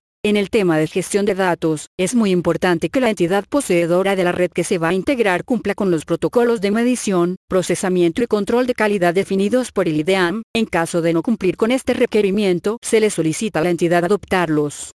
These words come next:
Aplicar metodologías para determinar la calidad de los datos. La entidad que requiere integrar la red debe suministrar las metodologías que se han venido aplicando para verificar la calidad de la información.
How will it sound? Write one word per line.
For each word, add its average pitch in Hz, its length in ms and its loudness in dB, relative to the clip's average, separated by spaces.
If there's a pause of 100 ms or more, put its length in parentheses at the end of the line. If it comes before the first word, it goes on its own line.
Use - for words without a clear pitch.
(160)
Aplicar 196 460 -2
metodologías 220 800 0
para 196 160 0
determinar 180 560 0
la 147 100 -2
calidad 190 420 0
de 156 120 0
los 156 200 -4
datos. 165 520 -4 (260)
La 220 80 2
entidad 160 380 0
que 175 120 -4
requiere 202 360 0
integrar 208 480 0
la 160 120 0
red 202 360 -2
debe 226 340 2
suministrar 185 580 0
las 156 200 -2
metodologías 220 760 0
que 175 120 -2
se 226 100 0
han 220 140 2
venido 208 520 0
aplicando 185 560 0
para 202 240 0
verificar 196 480 0
la 208 120 -2
calidad 170 420 0
de 170 140 0
la 160 80 2
información. 175 800 0